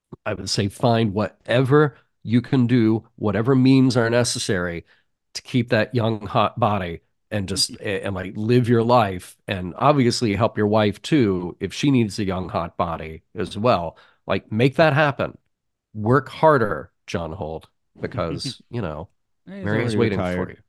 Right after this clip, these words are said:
Speaker 1: you. <laughs> Yeah. <laughs>
Speaker 2: No, my, um, the, the only note I'm looking at here, this is a, just a production observation, is that, uh, they're getting extras to stand, um, very still a lot better at this point in the show.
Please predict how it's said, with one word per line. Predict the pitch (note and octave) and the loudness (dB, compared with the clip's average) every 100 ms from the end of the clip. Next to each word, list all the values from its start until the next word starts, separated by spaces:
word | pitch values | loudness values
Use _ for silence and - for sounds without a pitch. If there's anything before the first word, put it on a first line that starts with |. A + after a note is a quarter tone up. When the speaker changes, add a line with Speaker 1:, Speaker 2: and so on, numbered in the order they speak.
| _ | _
Speaker 1:
you. | - | -14
<laughs> | - - E3+ _ - _ _ _ - | -14 -12 -14 _ -20 _ _ _ 0
Yeah. | F#3+ D3+ C3+ E3 - C3+ C#3 - - | 2 4 4 4 4 2 0 -2 -6
<laughs> | - _ _ - - _ _ - - _ E3 - _ _ _ _ _ | -8 _ _ -10 -10 _ _ -20 -20 _ -20 -20 _ _ _ _ _
Speaker 2:
No, | D3 C3+ C3 | -4 0 2
my, | C3 C3 | 2 0
um, | B2 A#2+ A2+ A2+ - _ _ | 0 0 -2 -6 -12 _ _
the, | C3+ C#3+ | -4 -2
the | C#3 C#3+ | -2 -2
only | D3 | -2
note | C#3+ | -4
I'm | C#3 A#2+ | -4 -4
looking | A#2 A#2 | -6 -4
at | A2+ G#2 | -6 -4
here, | A#2 | -4
this | A#2 C3 | -2 -4
is | B2 | -2
a, | A2+ G#2 | -4 -4
just | G#2 G2+ G2+ | -8 -12 -14
a | F2+ _ | -16 _
production | - G2+ G2 - - | -10 -4 -6 -4 -8
observation, | F#2+ F#2 - F#2+ F2+ F#2 - G2 | -6 -8 -10 -10 -8 -8 -8 -6
is | F#2 - | -6 -6
that, | G2 F#2 | -8 -6
uh, | F#2+ F#2 F2+ | -6 -6 -6
they're | G#2 | -6
getting | G#2+ C3 A#2 | -4 -4 -4
extras | A2+ - - G#2 - | -6 -8 -12 -14 -12
to | F#2 | -16
stand, | - G#2 G2 F#2+ F2+ | -10 -8 -8 -10 -14
um, | F#2+ F2+ F2 E2+ - _ - _ | -10 -10 -10 -14 -20 _ -20 _
very | - G2+ G2 | -14 -8 -8
still | F#2 - G#2 F#2+ | -8 -10 -6 -6
a | F2 | -6
lot | F2 E2 _ | -8 -14 _
better | F#2 F2 E2 D#2 E2+ | -14 -10 -12 -12 -16
at | D#2+ | -18
this | E2+ | -18
point | - E2 | -14 -14
in | D#2+ | -14
the | D#2 | -16
show. | - E2+ D#2 | -12 -10 -10